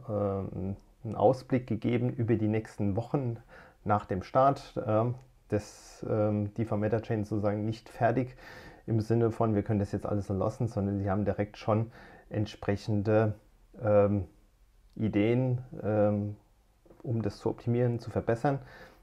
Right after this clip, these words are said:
Die Basisfunktionen sind alle da, da können wir ganz beruhigt sein, die kommen.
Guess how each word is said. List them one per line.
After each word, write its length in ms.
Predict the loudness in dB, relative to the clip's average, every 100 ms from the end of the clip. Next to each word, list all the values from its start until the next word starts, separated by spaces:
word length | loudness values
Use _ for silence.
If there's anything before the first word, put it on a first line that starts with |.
| _
Die 80 | -2
Basisfunktionen 920 | 4 4 4 -2 -8 -10 2 2 4 0
sind 200 | -2 -2
alle 180 | -4
da, 340 | 0 2 2 0 -8
da 420 | -8 -2 0 0 -2
können 160 | -4
wir 80 | -2
ganz 200 | -4 -8
beruhigt 280 | -8 -8 -4
sein, 320 | -4 -2 -4 -6
die 80 | -4
kommen. 380 | 0 0 -2